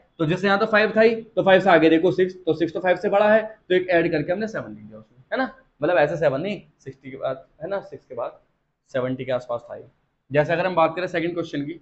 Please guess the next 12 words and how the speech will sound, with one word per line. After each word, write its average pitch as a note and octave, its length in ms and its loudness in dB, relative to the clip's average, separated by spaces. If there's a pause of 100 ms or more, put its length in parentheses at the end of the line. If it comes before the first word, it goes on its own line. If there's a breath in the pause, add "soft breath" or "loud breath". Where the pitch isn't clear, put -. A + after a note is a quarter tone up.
(120)
second D#3 320 -4
number C3+ 200 -2
की, D3 120 -8 (1400)
थ्री E3 200 2
पॉइंट C#3+ 360 -2
सेवन C3+ 420 -4
सिक्स, - 340 -14 (460)
अब D#3+ 120 0
ये G3+ 80 4
सेवन G3 300 -4
सिक्स G3 280 -6
है A2+ 80 -4